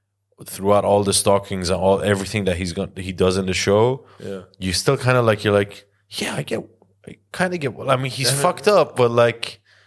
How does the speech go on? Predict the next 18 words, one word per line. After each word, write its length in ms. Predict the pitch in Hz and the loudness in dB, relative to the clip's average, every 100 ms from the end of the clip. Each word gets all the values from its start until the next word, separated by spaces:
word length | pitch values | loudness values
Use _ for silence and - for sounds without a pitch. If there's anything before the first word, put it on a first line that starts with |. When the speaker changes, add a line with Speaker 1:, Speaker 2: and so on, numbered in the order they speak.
| _ | _
Speaker 1:
you 100 | 147 | -2
know, 220 | 160 147 131 | 2 2 4
I 100 | 123 | 2
don't 160 | 139 | 4
want 140 | 135 127 | 2 0
him 60 | |
to 120 | - - _ | -4 -14 _
go 140 | - 113 | -6 -6
to 140 | 104 | -6
jail. 360 | 92 101 85 69 _ 117 | -2 -2 -2 -6 _ -6
Speaker 2:
Like, 160 | 113 | -4
you 160 | 113 117 | 0 0
want 260 | 117 113 110 | 0 0 -2
it 20 | |
to 40 | |
continue. 460 | - 98 101 92 80 - _ _ _ | -8 -10 -8 -10 -12 -16 _ _ _
Speaker 1:
Yeah, 220 | 208 233 | 0 0
kinda. 520 | 196 175 214 170 95 | 2 0 0 2 0